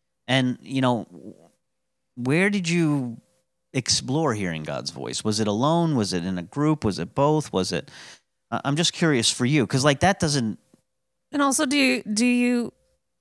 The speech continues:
Speaker 2: does it automatically translate that if you explore God's voice, are you gonna end up in the realm of Skittles?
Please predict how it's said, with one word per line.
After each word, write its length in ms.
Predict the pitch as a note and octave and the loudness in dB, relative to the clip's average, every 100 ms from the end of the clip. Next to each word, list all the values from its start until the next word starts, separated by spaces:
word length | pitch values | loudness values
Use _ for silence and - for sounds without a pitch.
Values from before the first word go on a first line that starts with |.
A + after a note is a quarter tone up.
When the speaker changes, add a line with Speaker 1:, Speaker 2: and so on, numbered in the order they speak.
| - | -2
Speaker 2:
does 180 | A3+ A3+ | 2 4
it 140 | A#3+ A3 | 4 4
automatically 680 | A#3 A#3+ A#3+ B3+ B3+ C4 | 4 4 4 2 2 0
translate 640 | B3 A#3+ A#3 A3+ G#3 G#3 - | 2 2 2 4 2 2 2
that 160 | F#3+ | 2
if 200 | - G3+ | 2 0
you 120 | G#3+ F#3 | 0 -2
explore 500 | - - G#3 G3 G3+ | -2 -4 -2 0 2
God's 280 | G3 F#3+ | 2 0
voice, 380 | - F3+ F#3 - | -2 -2 0 0
are 60 | G3 | -2
you 80 | F#3 | 0
gonna 200 | F#3+ - | -2 -2
end 220 | F#3 F#3 | -2 0
up 160 | F#3+ G3 | -2 -2
in 80 | |
the 100 | F#3+ | -2
realm 320 | F3+ F#3 F3+ F3+ | 0 0 0 -2
of 120 | F3 | -4
Skittles? 600 | - F3+ E3 G3 - | -6 -6 -8 -10 -12